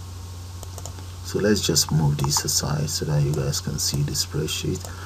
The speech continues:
And if I click on this, all of those information that I have in here, just like you guys have seen now, will be added. Okay, look at that.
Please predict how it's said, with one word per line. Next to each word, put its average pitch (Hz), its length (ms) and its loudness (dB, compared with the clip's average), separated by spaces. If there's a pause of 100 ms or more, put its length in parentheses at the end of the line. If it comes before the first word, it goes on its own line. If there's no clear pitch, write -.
(200)
And - 100 -2
if - 120 -4
I 113 160 10
click 110 360 2
on 92 140 6
this, 90 400 2 (220)
all 95 180 6
of 85 120 2
those 80 320 2
information 80 680 2
that 73 140 4
I 73 100 2
have 80 300 -2
in 80 160 0
here, 82 320 -2 (420)
just - 240 0
like 76 320 2
you 73 120 2
guys 73 260 6
have 71 140 -2
seen 80 360 2
now, 85 280 0 (480)
will 190 100 2
be - 240 4
added. - 500 -2 (840)
Okay, - 160 0
look - 300 -2
at - 60 -2
that. - 460 -6